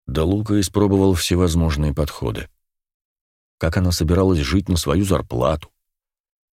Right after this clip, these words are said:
Этот аргумент был отвергнут, когда она сказала ему, что ей поможет отец.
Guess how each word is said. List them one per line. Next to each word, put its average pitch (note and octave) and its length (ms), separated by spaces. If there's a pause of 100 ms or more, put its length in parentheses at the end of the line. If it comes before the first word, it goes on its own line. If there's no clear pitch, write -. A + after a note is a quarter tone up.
(260)
Этот - 240
аргумент E2+ 440
был D#2 200
отвергнут, E2+ 560
когда C#2+ 300
она D2+ 120
сказала E2+ 420
ему, F2 200
что F2 160
ей F#2+ 180
поможет G2+ 400
отец. E2+ 420